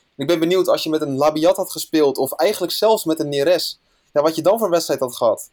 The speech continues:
Ik denk eigenlijk dat de blessure van Neres helemaal niet zo heel slecht uitkwam voor deze wedstrijd.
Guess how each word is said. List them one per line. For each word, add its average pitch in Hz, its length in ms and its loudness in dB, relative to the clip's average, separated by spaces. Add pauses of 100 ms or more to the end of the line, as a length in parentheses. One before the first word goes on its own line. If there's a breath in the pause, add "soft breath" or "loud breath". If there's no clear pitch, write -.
(120)
Ik 143 100 -14
denk 160 160 -2
eigenlijk 170 360 0
dat 151 140 -2
de 147 80 -14
blessure 160 360 -2
van 156 120 -6
Neres 147 280 0
helemaal 151 460 0 (220)
niet 170 160 -2
zo 185 80 -2
heel 175 180 0
slecht 156 240 -2
uitkwam 156 560 0
voor 151 160 -4
deze 135 220 -4
wedstrijd. 120 380 -8